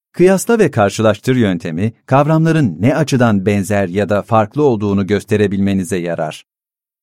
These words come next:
Bu yöntem yapılabilirlik raporları, araştırma sonuçları ve planlama raporlarının düzenlenmesi için uygundur. Özellikle iki alternatifin birbirine kıyasla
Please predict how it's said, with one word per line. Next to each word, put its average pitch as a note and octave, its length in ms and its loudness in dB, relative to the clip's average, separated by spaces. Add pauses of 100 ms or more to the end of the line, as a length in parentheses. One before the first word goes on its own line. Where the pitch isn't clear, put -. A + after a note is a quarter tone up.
Bu A3+ 100 0
yöntem G#2 460 2
yapılabilirlik A#2+ 720 0
raporları, F#2+ 760 -4
araştırma A2+ 520 0
sonuçları E3+ 580 -2
ve A2+ 180 2
planlama A2+ 500 2
raporlarının G2+ 720 0
düzenlenmesi G2 760 -2
için G#2+ 280 -2
uygundur. F2+ 600 -6 (720)
Özellikle F#3+ 540 2
iki - 320 -2
alternatifin G#2+ 840 0
birbirine C#3 480 2
kıyasla G2+ 580 -2